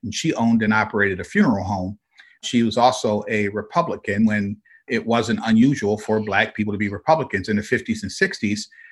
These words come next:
And she worked as a liaison for government affairs for then Governor George Romney,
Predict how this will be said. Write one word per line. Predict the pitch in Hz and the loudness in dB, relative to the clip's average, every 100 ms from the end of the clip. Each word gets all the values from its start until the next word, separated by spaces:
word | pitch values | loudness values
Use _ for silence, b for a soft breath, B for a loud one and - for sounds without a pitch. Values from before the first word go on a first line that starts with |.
| B | B
And | - 113 | 0 2
she | - 139 131 123 | 2 2 4 4
worked | 113 123 120 - - | 4 2 2 -4 0
as | 110 107 107 | 2 2 0
a | 117 110 107 | -2 0 0
liaison | 104 107 113 185 156 101 95 101 | -2 2 4 4 2 0 0 -2
for | 110 101 | -2 -2
government | 117 110 101 104 | -2 0 -2 0
affairs | 135 170 143 | 4 4 2
for | - 104 98 | -2 -4 0
then | 123 151 127 101 | 2 4 4 4
Governor | 110 110 104 101 | 2 0 0 -2
George | 87 131 170 127 | 0 2 2 0
Romney, | 98 92 95 110 139 | -2 -2 -2 -2 -2